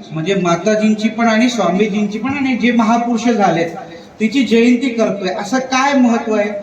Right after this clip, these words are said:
कोणी सांगू शकेल का? यांनी काय केलं? कोणी सांगू शकेल? पाठीचा कणा सरळ असेल, दोघं हात गुडघ्यांवर, मध्ये मध्ये मी सांगत राहील, ठीक आहे ना?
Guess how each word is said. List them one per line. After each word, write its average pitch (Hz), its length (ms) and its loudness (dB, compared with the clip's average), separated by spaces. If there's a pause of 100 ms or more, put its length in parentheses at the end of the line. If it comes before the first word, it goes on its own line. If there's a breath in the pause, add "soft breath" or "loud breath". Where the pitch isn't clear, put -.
(180)
कोणी 247 180 2
सांगू 240 300 2
शकेल 233 340 0
का? 233 240 -2 (580)
यांनी 233 340 4
काय 285 220 2
केलं? 220 280 -2 (1900)
कोणी 240 160 4
सांगू 240 300 2
शकेल? 233 440 0 (800)
पाठीचा 208 320 0
कणा 240 280 0
सरळ 208 340 0
असेल, 196 640 -8 (160)
दोघं 180 220 0
हात 190 240 2
गुडघ्यांवर, 139 500 -2
मध्ये 165 260 -4
मध्ये 202 240 0
मी 220 200 0 (460)
सांगत 185 320 0
राहील, - 440 -8
ठीक 208 160 -12
आहे 320 140 2
ना? - 60 0